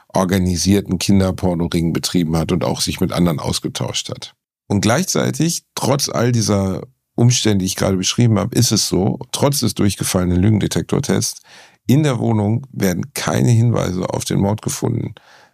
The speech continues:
Es gibt keine forensischen Spuren am Tatort, die auf Kay hinweisen. Er hat diese Kleidung nicht, er hat keine Waffe,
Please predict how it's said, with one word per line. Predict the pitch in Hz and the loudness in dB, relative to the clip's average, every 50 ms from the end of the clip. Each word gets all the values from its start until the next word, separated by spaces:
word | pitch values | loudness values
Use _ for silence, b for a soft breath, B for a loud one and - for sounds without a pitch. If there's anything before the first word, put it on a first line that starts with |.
| B B | B B
Es | - | -6
gibt | - 104 98 | -4 -4 0
keine | - 113 113 117 120 104 | 0 0 2 2 0 -2
forensischen | - 95 - 107 117 120 101 107 101 - 104 | -2 -2 0 0 2 2 2 0 0 0 0
Spuren | - - - - - 113 123 143 143 139 139 131 | 0 0 -2 -2 0 2 2 2 2 0 -2 -2
am | - 113 120 | -2 -2 -2
Tatort, | 117 127 117 - 123 127 120 120 135 127 123 131 | 0 0 0 0 -2 -2 -2 -2 -2 -2 -2 -2
die | 123 110 110 107 - | -2 0 0 0 0
auf | - 107 104 - - | -2 -4 -4 -4 -2
Kay | - 123 113 113 | 0 2 2 4
hinweisen. | 113 113 113 110 107 104 104 107 107 107 110 113 117 120 127 B B B B B B B | 2 2 2 0 0 0 -2 -2 -2 0 2 2 2 2 0 B B B B B B B
Er | - - 98 101 | -2 -2 0 0
hat | 101 - | 0 -2
diese | 98 85 95 92 | -2 -2 -2 -2
Kleidung | - - - 95 87 107 123 127 131 135 131 | -4 -2 -2 0 0 0 0 0 -2 -2 0
nicht, | 127 131 135 131 - - - | 0 0 0 -2 -4 -6 -4
er | - 90 | -2 -2
hat | 87 - | -2 -4
keine | - - 104 95 92 95 92 90 90 - - _ | -2 0 0 2 2 2 0 0 -2 -4 -6 _
Waffe, | - 95 120 135 101 104 - - 127 123 127 143 | -6 -2 -2 0 0 -2 0 0 2 2 2 0